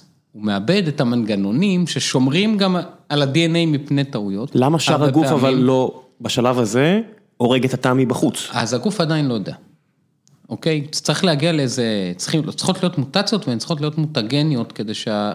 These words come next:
Speaker 2: מה זה
Speaker 1: התא
Speaker 2: מוטגניות? סליחה.
Speaker 1: אה, סליחה, לא מוטגניות, אימונוגניות.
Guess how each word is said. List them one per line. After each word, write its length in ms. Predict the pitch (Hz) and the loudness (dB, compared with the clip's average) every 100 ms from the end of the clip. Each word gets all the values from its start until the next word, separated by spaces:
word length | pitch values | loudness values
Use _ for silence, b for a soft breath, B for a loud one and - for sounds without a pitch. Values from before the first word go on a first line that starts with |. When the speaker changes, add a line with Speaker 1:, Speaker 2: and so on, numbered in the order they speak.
| - | 0
Speaker 2:
מה 140 | 120 | 2
זה 80 | 123 | 4
Speaker 1:
התא 180 | 147 170 | 4 4
Speaker 2:
מוטגניות? 360 | 156 151 165 | 4 2 0
סליחה. 340 | - - 110 139 143 _ 131 | -2 -4 -2 -2 -4 _ -2
Speaker 1:
אה, 60 | 135 135 135 131 127 123 123 120 120 | 0 2 2 2 0 0 0 0 -2
סליחה, 340 | 113 - 160 | -4 -2 2
לא 300 | 131 147 156 151 | 4 4 4 2
מוטגניות, 560 | 143 135 139 131 131 | 0 0 2 2 0
אימונוגניות. 800 | 117 110 110 107 151 131 110 120 | 0 2 2 2 2 2 0 -4